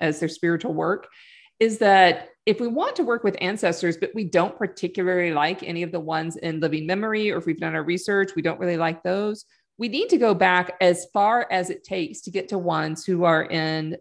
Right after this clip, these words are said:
that healed state, who are the, the highest vibration, um, to us. And so we may not know them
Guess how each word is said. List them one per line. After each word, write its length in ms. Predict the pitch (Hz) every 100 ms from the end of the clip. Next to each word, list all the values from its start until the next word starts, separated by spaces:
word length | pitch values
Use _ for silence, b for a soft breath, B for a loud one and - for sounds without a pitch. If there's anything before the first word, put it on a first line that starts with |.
| _ -
that 200 | 170 156
healed 320 | 180 233 226
state, 440 | - 165 160 151
who 100 | 170
are 160 | 165 156
the, 100 | 156
the 120 | -
highest 340 | 156 165 165 -
vibration, 840 | 151 143 147 151 151 156 147 160 _ _ _ -
um, 140 | 165 - -
to 220 | 196 147
us. 280 | - 175 - B -
And 80 |
so 60 | 214
we 80 | 214
may 160 | 220
not 240 | 214 185 170
know 600 | 170 175 196 185 175 160
them 480 | 170 165 160 156